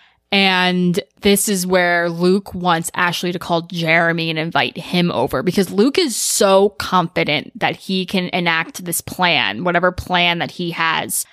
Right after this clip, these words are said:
Speaker 2: Ashley refuses, but Luke finds a way to get Jeremy to come over regardless. Then he starts threatening Ricky. And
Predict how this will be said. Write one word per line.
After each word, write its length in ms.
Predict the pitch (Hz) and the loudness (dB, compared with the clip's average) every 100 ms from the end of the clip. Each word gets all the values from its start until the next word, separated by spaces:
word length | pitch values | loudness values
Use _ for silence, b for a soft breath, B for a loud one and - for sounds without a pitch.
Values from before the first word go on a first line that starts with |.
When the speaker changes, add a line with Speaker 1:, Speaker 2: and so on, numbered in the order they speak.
| b b | b b
Speaker 2:
Ashley 440 | - 170 165 190 165 | -2 -2 -2 -2 -2
refuses, 960 | 170 175 240 269 254 269 262 254 - - - | -4 -2 2 4 4 4 4 2 -2 -6 0
but 360 | 190 175 170 - | 2 2 0 -2
Luke 300 | 196 196 175 | 2 2 2
finds 360 | - 175 160 170 | 0 0 0 -2
a 60 | |
way 380 | 170 165 165 165 165 | 0 0 0 -2 -4
to 520 | - 170 160 160 170 - _ - | -4 -2 -2 -2 -6 -10 _ -4
get 320 | 190 165 - - | 0 0 -2 -6
Jeremy 560 | 185 170 160 151 143 - - | -4 -2 -2 -4 -8 -10 -8
to 120 | 185 | -6
come 260 | - 170 165 | -2 -2 -2
over 600 | - 165 170 160 156 175 _ | 0 0 2 2 2 0 _
regardless. 760 | 160 165 160 127 117 120 - - _ _ - | -4 0 2 2 0 -4 -4 -6 _ _ -2
Then 160 | 202 185 | 0 0
he 140 | 196 | -2
starts 420 | 180 175 165 - | 0 0 0 -4
threatening 580 | - 180 160 - 165 170 | -4 -4 -4 -4 -8 -2
Ricky. 640 | 185 202 214 208 196 196 - | 0 0 0 0 2 0 0
And 480 | 190 180 165 160 170 | 0 2 2 0 -4